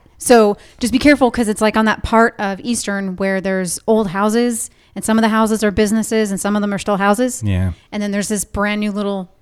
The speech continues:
Speaker 1: three-store strip mall. So
Speaker 2: And,
Speaker 1: just
Speaker 2: and
Speaker 1: be careful. Don't
Speaker 2: no
Speaker 1: pass it.
Speaker 2: entrance on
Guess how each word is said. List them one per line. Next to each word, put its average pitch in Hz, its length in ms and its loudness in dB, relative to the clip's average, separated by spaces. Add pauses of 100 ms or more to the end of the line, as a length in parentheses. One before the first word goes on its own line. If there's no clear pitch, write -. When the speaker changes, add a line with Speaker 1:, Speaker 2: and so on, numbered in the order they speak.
(440)
Speaker 1:
three-store 196 680 -2
strip - 220 -8
mall. 151 320 -10
So 220 200 -2
Speaker 2:
And, 117 320 -4
Speaker 1:
just - 140 -6
Speaker 2:
and 110 80 0
Speaker 1:
be 110 40 -2
careful. 214 320 -2 (100)
Don't 117 200 0
Speaker 2:
no - 20 2
Speaker 1:
pass 202 120 2
it. 151 80 0
Speaker 2:
entrance 139 600 -2
on 98 580 -6